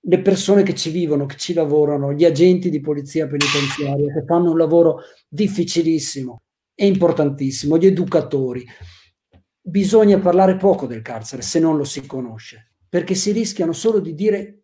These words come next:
cose qualunquiste e che non aiutano. Abbiamo vissuto un periodo di pandemia difficilissimo, fuori, pensate, pensate là dentro. E quindi davvero cerchiamo di essere molto, molto rispettosi e, di,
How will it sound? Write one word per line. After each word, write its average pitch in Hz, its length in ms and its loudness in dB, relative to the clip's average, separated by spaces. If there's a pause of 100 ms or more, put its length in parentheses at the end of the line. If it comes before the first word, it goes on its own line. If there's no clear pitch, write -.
(120)
cose 196 360 2
qualunquiste 147 760 -6
e 165 140 -6
che 196 160 0
non 202 200 2
aiutano. 127 680 -6 (480)
Abbiamo 170 340 2
vissuto 185 400 -2
un 156 80 0
periodo 156 420 0
di 135 120 -10
pandemia 147 500 -2
difficilissimo, 139 1000 -8
fuori, 139 460 2
pensate, 185 840 -2
pensate 190 760 -2
là 160 160 0
dentro. 113 560 -10 (560)
E 147 80 -8
quindi 185 400 2 (160)
davvero 165 800 2
cerchiamo 180 400 2
di 165 80 2
essere 156 320 0
molto, 185 520 2
molto 147 300 -6
rispettosi 139 800 -6
e, 151 120 -8
di, 131 540 -8